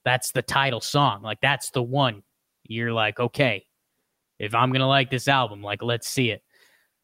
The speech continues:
Bottle keeper, you screw in the bottle. It'll stay cold in there for years. Again, don't know if that's the official bottle keeper lingo, but it's mine. Um, and it's just for anything. I mean, you're going out on the boat.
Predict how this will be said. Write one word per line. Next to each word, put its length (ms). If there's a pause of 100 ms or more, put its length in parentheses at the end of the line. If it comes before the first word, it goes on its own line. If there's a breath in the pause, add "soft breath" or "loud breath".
(1000)
Bottle 300
keeper, 680 (120)
you 160
screw 400
in 140
the 60
bottle. 640 (560 loud breath)
It'll 220
stay 300
cold 380
in 120
there 200
for 160
years. 640 (120)
Again, 400 (100)
don't 260
know 200
if 100
that's 280
the 120
official 400
bottle 320
keeper 400
lingo, 340
but 160
it's 200
mine. 320 (640)
Um, 420 (640)
and 140
it's 140
just 260
for 120
anything. 440 (100)
I 80
mean, 200
you're 100
going 280
out 160
on 120
the 40
boat. 460